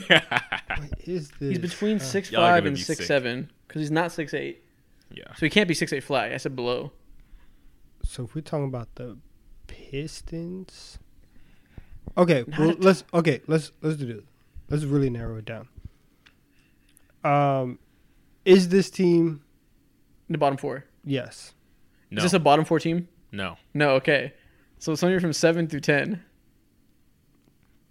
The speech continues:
Speaker 1: Yes.
Speaker 2: Hey,
Speaker 1: So
Speaker 2: let's just, let's just use, let's just use our questions. Is he on the Heat?
Speaker 3: Yes.
Speaker 2: Okay, he's on the Heat and he
Speaker 1: Wow.
Speaker 2: sucks. Who is this man?
Speaker 1: Is he gonna talk about?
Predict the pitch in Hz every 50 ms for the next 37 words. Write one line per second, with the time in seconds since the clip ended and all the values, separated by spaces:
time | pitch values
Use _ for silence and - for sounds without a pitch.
0 | _ _ - 156 147 135 120 120 196 185 190 208 - 285 240 202 185 196 - -
1 | 196 214 233 208 226 226 170 - 202 233 240 226 202 170 156 151 - 180 165 147
2 | - 135 131 139 - - - - _ _ - _ _ _ _ _ _ _ _ _
3 | - 202 180 147 185 180 170 147 151 165 131 - - _ _ _ _ _ - -
4 | - - - - - - - - - - - - - - - - 113 95 90 -
5 | - - - - - _ _ _ _ _ _ _ _ _ _ _ - _ - 143
6 | 139 - 185 175 160 185 180 165 143 175 202 233 247 202 170 160 120 135 156 156
7 | 165 151 - - - - 226 226 233 220 185 190 220 226 175 160 165 160 233 214
8 | - - - - - - - - _ - - - - _ _ _ _ _ _ -
9 | - - - - - - _ _ _ _ _ _ - - - - _ - - _
10 | - - - - - 151 160 160 143 - - 147 147 147 139 143 139 139 -